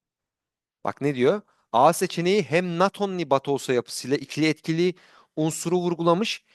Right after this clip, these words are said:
hem de has become ile present perfect yapısını başarıyla kurmuştur.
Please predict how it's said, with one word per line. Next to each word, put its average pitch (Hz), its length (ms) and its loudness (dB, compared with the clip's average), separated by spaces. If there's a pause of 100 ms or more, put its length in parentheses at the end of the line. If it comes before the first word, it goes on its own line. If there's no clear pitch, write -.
(120)
hem 214 260 4
de 180 60 6
has 156 360 0
become 214 340 2
ile 220 260 6 (480)
present 156 360 0
perfect 151 400 -2
yapısını 190 480 -2 (400)
başarıyla 139 720 2 (400)
kurmuştur. 113 680 -8